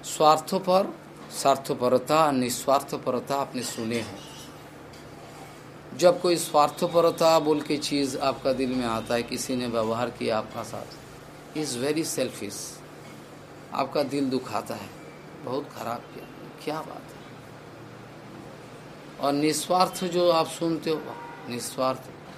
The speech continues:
चैरिटेबल डिस्पेंसरी, कितना सारे हॉस्पिटल खुले हैं, कितना सारे मुफ-, कितना सारे लोगों का एजुकेशन का व्यवस्था किया गया, आनंद होता है ना।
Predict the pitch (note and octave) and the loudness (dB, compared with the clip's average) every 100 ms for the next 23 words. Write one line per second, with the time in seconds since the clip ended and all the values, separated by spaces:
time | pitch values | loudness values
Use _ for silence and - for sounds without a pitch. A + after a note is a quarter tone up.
0 | - - - - - C#3+ C3+ C3+ C#3 B2+ | -16 -16 -16 -12 0 4 4 4 0 2
1 | B2+ B2 A#2+ - B2+ B2+ - A#2+ A#2+ A#2+ | 2 0 -2 -2 -2 -2 -2 0 0 0
2 | A#2 A#2 A2 B2 B2 B2 A#2 B2 A#2 A#2 | -2 -6 -8 -8 -6 -6 -4 -4 -2 -4
3 | G#2+ A#2 A#2 A#2 G#2 A#2 A2+ B2 A#2 A2+ | -6 -8 -4 -4 -6 -6 -6 -4 -6 -8
4 | A2+ A2+ - - - - - - - - | -8 -12 -14 -16 -16 -18 -16 -16 -16 -16
5 | - C3 C3+ C3 B2 B2+ B2+ A#2+ A#2+ A2+ | -6 -4 -2 -2 0 0 0 0 -2 -6
6 | - A2+ - - - - - C3 - C3 | -10 -14 -16 -18 -18 -18 -8 -6 -2 -2
7 | A#2+ B2 A#2+ A2+ A#2 A#2+ A#2 A#2+ G#2+ A2 | 0 -2 0 0 -2 -2 -2 -2 -2 -4
8 | B2 A#2+ - A#2+ A2+ A2 G#2+ A2+ - B2+ | -2 -2 -2 -4 -4 -4 -2 -2 -4 -6
9 | A#2 - A#2 A#2+ A#2 A#2 A2 A2 - - | -8 -6 -2 -2 0 -2 -4 -6 -12 -16
10 | - - - - - - - - - - | -18 -18 -18 -18 -18 -18 -18 -18 -16 -16
11 | - - - - A2+ B2+ D#3 C#3 A#2+ A#2 | -16 -18 -18 -8 -2 2 4 2 0 -2
12 | A2+ G3+ | -2 -4